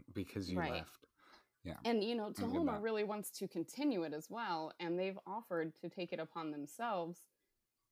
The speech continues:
Speaker 2: But on one hand, that defeats the purpose of the situation, and two, then that gives them an extra project on Memorial Day, which they already put on, like, this amazing ceremony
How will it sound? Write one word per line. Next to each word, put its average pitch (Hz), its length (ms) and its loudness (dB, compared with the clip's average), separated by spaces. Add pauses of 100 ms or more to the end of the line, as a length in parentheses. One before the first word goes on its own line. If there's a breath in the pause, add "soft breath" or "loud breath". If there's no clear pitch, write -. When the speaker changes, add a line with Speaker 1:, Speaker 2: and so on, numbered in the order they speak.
(360)
Speaker 2:
But 180 260 8 (760)
on 185 140 4
one 233 160 2
hand, 185 260 4
that 175 140 0
defeats 175 340 0
the 170 100 -4
purpose 165 580 2 (100)
of 156 240 2
the 156 100 0
situation, 156 760 0
and 160 200 0
two, 196 340 0
then 170 160 2
that 175 160 2
gives 165 200 -2
them 156 340 0
an 170 160 0
extra 170 300 -2
project 143 580 0
on 151 140 -4
Memorial 151 420 -4
Day, 147 180 -6
which 170 220 -6
they 156 140 0
already 160 360 -4 (220)
put - 120 -2
on, 151 260 0
like, 147 180 -8
this - 220 -12
amazing 160 640 0
ceremony 147 720 -4